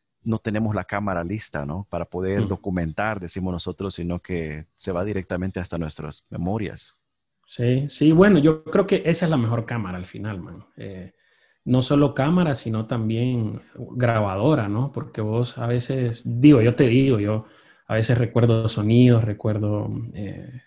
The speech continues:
Speaker 2: imágenes, olores incluso, ¿verdad? Que, que te llevan quizás a esos, a esos momentos, que creo que es lo mejor. Obviamente tener una cámara en mano y poder tomar una foto y verla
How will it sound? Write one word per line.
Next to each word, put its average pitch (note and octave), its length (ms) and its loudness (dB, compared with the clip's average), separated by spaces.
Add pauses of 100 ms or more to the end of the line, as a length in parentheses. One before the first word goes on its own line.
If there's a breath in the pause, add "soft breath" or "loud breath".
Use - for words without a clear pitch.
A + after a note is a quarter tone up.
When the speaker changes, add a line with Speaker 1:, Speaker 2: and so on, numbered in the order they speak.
(240)
Speaker 2:
imágenes, G#2+ 920 2
olores A#2+ 600 6
incluso, A2+ 600 0 (240)
¿verdad? G#2+ 260 -2
Que, - 200 -6
que A2 140 -8
te G#2 180 -6
llevan A#2+ 300 2
quizás A#2 340 -2
a G#2+ 140 0
esos, A2+ 440 -6 (320 soft breath)
a A2+ 80 -2
esos B2 200 2
momentos, C#3 400 6 (100)
que D#3+ 220 6
creo D3+ 240 6
que B2+ 80 2
es A#2 80 2
lo A2+ 80 2
mejor. A2+ 260 0
Obviamente A#2+ 560 2
tener A2+ 380 0 (500 loud breath)
una B2 260 -2
cámara A#2+ 300 4
en A2 140 2
mano A#2 260 4
y A#2 60 2
poder A2 240 -6
tomar A2 240 -4
una A2 160 -4
foto A#2+ 320 -6
y A2+ 40 -4
verla A2 460 -2